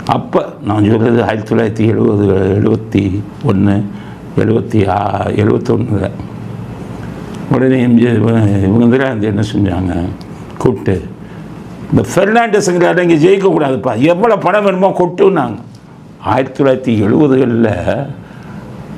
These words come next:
பத்து கோடி செலவு பண்ணாங்க பெர்னாண்டஸ் தொகுதியில. மண்ணை கவுனார்,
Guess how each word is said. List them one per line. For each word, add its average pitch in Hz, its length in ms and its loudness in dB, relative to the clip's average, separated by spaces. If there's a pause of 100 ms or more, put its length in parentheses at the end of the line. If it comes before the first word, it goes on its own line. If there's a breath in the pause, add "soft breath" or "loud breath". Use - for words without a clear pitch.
பத்து 175 400 0
கோடி 202 280 2
செலவு 165 440 0
பண்ணாங்க 107 420 -4
பெர்னாண்டஸ் 135 580 0
தொகுதியில. 101 400 -2 (540)
மண்ணை 160 380 2
கவுனார், 170 440 0